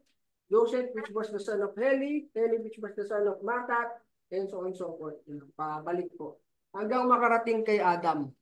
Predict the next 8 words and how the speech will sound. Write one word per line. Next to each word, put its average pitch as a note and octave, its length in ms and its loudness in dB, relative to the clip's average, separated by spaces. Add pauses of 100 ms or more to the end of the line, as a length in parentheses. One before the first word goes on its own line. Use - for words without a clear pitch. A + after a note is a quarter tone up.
(680)
and F3+ 120 0
sa F3 120 -4
Diyos. D#3+ 400 -6 (800)
Oh, C3+ 80 -10
yan F#3+ 240 -2
po G3+ 160 4
yung F#3+ 240 4
genealogy E3 760 0